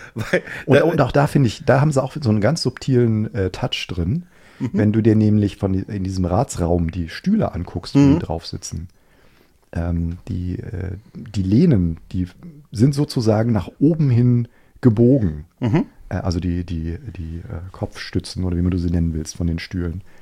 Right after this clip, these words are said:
Speaker 1: Mhm.
Speaker 2: Und das spielt natürlich wieder auf die, das alte Klischee des, äh, Kragens von Vampiren an, die ja
Speaker 1: Ja.
Speaker 2: auch immer diesen hochstehenden Kragen hatten.
Speaker 1: Siehst du, auf
Speaker 2: Sehr
Speaker 1: sowas,
Speaker 2: nice.
Speaker 1: sowas achte ich nicht, weil ich mich dann von sowas blenden lasse, wie die Mo-, wie die Momente,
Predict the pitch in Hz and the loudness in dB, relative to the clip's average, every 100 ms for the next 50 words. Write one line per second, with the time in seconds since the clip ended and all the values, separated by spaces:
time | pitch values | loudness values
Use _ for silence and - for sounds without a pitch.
0 | - 107 185 - 92 95 - - 139 123 | -10 -2 -2 -2 -4 -4 -4 -2 0 0
1 | 110 120 113 120 110 107 101 - - 98 | 2 2 2 4 4 4 0 -2 -4 -2
2 | 98 - - 92 - 101 95 - 101 95 | -4 -8 -10 -10 -4 0 0 2 -2 0
3 | - - - 104 95 - - - _ 80 | -8 -6 -2 0 -2 -8 -12 -18 _ -10
4 | 80 - 95 120 92 80 - 90 90 90 | -10 -6 0 0 0 -4 -6 -4 -2 -2
5 | 131 110 92 78 76 80 92 117 110 - | -2 -2 -2 -6 -10 -6 -2 2 2 2
6 | 98 90 90 _ - - 95 87 110 110 | -4 -2 -4 _ -20 -6 -2 0 0 -2
7 | - - 104 107 95 90 - 95 95 80 | -8 -2 2 2 2 -2 -4 -4 -4 -6
8 | 71 - - _ _ - - - - _ | -10 -12 -16 _ _ -20 -20 -20 -20 _
9 | _ _ _ - 120 175 208 123 127 220 | _ _ _ -12 -8 0 0 2 0 -2
10 | - 101 104 165 - - - 131 - 131 | -4 -6 -8 -8 -6 -6 -2 -4 0 -2
11 | - 104 135 - 127 131 120 120 117 113 | 2 0 2 0 0 -2 -2 -2 -2 -2
12 | 143 143 104 - 180 - - - - 123 | 0 2 0 0 -8 -8 -18 -6 2 2
13 | 117 185 131 107 117 110 - 165 117 127 | 6 6 6 2 -4 -6 0 2 4 2
14 | 170 | 0